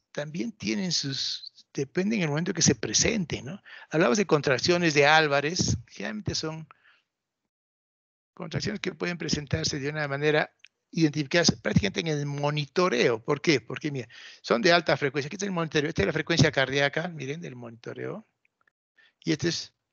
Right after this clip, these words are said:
la actividad uterina. Y son puntitas chiquitas, ¿no? Pero son bien seguiditas.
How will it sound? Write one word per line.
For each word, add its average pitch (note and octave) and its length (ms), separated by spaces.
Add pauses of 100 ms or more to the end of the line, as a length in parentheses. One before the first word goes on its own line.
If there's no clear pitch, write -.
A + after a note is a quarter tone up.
(100)
la C#3 100
actividad D3 560 (140)
uterina. A2 760 (500)
Y G#3 100
son A3+ 180
puntitas G3 320
chiquitas, D3+ 500
¿no? G3+ 120 (220)
Pero D3+ 180
son A#3+ 200
bien A#3 160
seguiditas. E3+ 1000